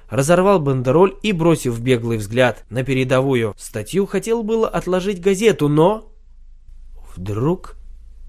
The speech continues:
остановившись на полуслове, с недоумённым видом пробежал глазами несколько строк и тут же прерывающимся от волнения голосом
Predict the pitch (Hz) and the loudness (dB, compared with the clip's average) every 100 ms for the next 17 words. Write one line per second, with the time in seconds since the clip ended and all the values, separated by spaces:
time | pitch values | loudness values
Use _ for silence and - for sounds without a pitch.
0 | - - - - 101 - 110 117 117 170 | -20 -20 -14 -8 -6 -4 -2 0 0 0
1 | 139 - 95 - 107 110 98 87 - - | -2 -8 -8 -4 -6 -4 -6 -6 -10 -4
2 | 113 156 175 175 - - - - - - | 2 4 4 0 -6 -18 -20 -20 -18 -18
3 | - - - - 127 135 151 156 160 190 | -18 -18 -12 -2 0 2 2 4 4 2
4 | 143 123 110 92 104 175 185 202 185 - | 2 -2 -4 -6 -4 -2 2 0 -2 -12
5 | - - 123 147 180 180 175 143 135 131 | -18 -10 -4 2 2 2 0 0 0 0
6 | 127 180 180 175 147 160 - 143 127 135 | 0 0 0 0 0 0 -2 -4 -4 -6
7 | - - 175 175 - 165 151 - 214 147 | -6 0 0 0 -4 -2 -2 -2 -2 0
8 | 147 135 151 156 156 175 156 123 - 131 | 0 2 2 4 4 4 4 0 -4 -4
9 | - 135 147 131 139 143 147 131 120 110 | -2 -4 -2 -2 0 0 0 0 0 -2
10 | 113 143 185 190 214 208 | 0 4 6 4 0 -2